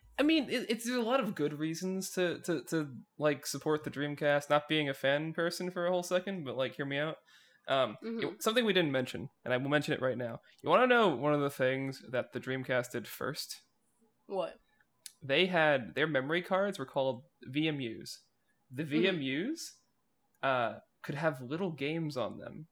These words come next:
Speaker 2: That's so cool.
Speaker 1: Not just having little games on them,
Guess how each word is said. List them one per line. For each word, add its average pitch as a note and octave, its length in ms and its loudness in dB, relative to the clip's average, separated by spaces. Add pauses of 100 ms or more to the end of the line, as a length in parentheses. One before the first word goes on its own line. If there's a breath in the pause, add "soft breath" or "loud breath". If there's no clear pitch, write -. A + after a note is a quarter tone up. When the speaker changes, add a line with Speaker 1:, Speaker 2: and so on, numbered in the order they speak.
Speaker 2:
That's C#4+ 160 -18
so G#4+ 180 0
cool. C4+ 440 4 (240)
Speaker 1:
Not D3+ 200 2
just G3 140 -2
having G#3 280 0
little E3 220 -2
games G3 360 2
on B2+ 200 2
them, A#2 240 -4